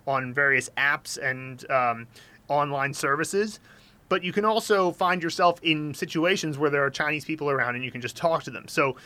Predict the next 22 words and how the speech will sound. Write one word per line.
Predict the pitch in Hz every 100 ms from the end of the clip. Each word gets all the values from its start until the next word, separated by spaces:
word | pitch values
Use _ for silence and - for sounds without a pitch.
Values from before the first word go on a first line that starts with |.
| - - - -
we | 156 220 240 226 - _ - _ _ _ _ _ _ -
estimate | 214 - 151 131 127
that | 139
it | 139
takes | 185 180
about | 165 151 -
two | -
hundred | 262 294 208
fifty | 196 190 -
hours | 160 165 139
of | -
output, | 156 160 - 123 -
or | 120 -
fifteen | 196 196 - 220 196
thousand | 170 160 151 139 135
minutes, | 143 143 113 - - - -
to | - 160 190
activate | 214 226 - 147 135 127 - - _
the | -
language | 156 165 185 165 156 127
that | 143
you're | 151 143 127